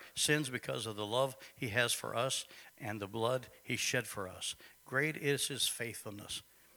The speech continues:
Praise the Lord. Great is his faithfulness. His mercy is new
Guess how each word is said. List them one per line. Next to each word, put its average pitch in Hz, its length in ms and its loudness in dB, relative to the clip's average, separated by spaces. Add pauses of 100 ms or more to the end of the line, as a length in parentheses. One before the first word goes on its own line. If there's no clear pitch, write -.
(460)
Praise 123 260 -2
the 101 60 -6
Lord. 90 300 -8
Great 143 220 4
is 127 100 0
his 123 200 -2
faithfulness. - 640 -8 (260)
His 113 240 -6
mercy 123 480 0 (300)
is 101 180 -6
new 139 380 0